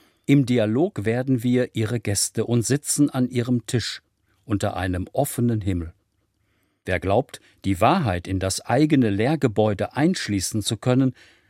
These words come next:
macht sie auf Dauer steril und bedeutungslos.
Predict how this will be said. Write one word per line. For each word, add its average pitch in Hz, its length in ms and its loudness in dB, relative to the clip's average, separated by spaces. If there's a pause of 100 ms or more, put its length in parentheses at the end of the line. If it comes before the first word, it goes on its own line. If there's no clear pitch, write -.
macht 175 260 2
sie 147 180 0
auf 107 220 -2
Dauer 131 360 4
steril 107 760 -2
und 104 300 -2
bedeutungslos. 85 960 -6